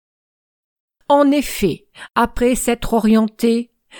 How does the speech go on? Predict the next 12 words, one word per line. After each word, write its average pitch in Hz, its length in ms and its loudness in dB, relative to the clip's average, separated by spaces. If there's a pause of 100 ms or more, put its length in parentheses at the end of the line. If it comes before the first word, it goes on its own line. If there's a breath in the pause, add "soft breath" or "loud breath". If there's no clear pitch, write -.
(120)
Jonchère 214 760 0
rapidement 208 1120 0
arpentait 214 680 0
le 208 140 4
sable - 680 -6 (280 loud breath)
du 220 180 4
côté 202 460 0
des 208 180 0
rochers 240 760 -2 (160)
et 254 100 4
du 185 200 -2
bois. - 320 -6